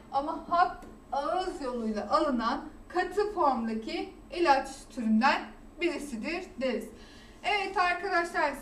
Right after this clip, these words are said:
sizlerle kimya her yerde konusundaki temizlik maddeleri, polimerler, kozmetik malzemeler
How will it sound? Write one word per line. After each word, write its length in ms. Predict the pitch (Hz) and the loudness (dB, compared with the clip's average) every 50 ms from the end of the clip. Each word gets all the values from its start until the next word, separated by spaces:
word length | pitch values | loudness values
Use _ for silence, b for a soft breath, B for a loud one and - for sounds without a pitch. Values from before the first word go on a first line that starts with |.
| - | -10
sizlerle 760 | - 370 381 359 311 302 359 320 302 277 262 254 262 285 311 - | -8 -8 -6 -6 -2 2 4 4 4 4 4 2 2 2 0 0
kimya 440 | - - 320 311 320 320 320 320 339 349 - - 320 | -4 -10 -10 -8 -6 -4 -2 -2 -2 -2 -2 -4 -2
her 140 | 320 330 339 | 0 0 0
yerde 360 | 339 330 294 262 226 226 - - | 2 2 2 2 0 -2 -6 -4
konusundaki 760 | 262 240 214 214 - - 220 214 214 208 - 220 220 214 214 B B B B B B - - | -2 -2 -2 -2 -2 -2 0 0 0 0 -2 -6 -8 -10 -10 B B B B B B -8 -2
temizlik 520 | 240 214 214 220 214 202 294 339 349 370 | 2 4 4 4 4 2 0 0 -2 -2
maddeleri, 840 | 370 349 349 311 - - 302 294 277 254 240 233 220 233 - - - - - - | -2 -2 -2 -2 -2 -2 -2 -2 0 -2 -2 -2 -2 -2 -4 -6 -10 -12 -14 -10
polimerler, 720 | 240 233 233 254 277 311 311 320 311 302 302 285 285 294 - - - - - - | -6 -4 -4 -2 0 0 2 2 2 2 4 4 2 2 0 -6 -14 -16 -14 -10
kozmetik 680 | 240 220 214 214 220 240 247 247 330 349 - - - - | -8 -4 -2 0 0 0 0 0 -2 -4 -4 -6 -12 -8
malzemeler 760 | 285 302 302 294 285 - 285 269 262 262 247 233 240 247 240 | 0 2 2 2 2 2 -2 -4 -4 -2 0 0 0 0 -2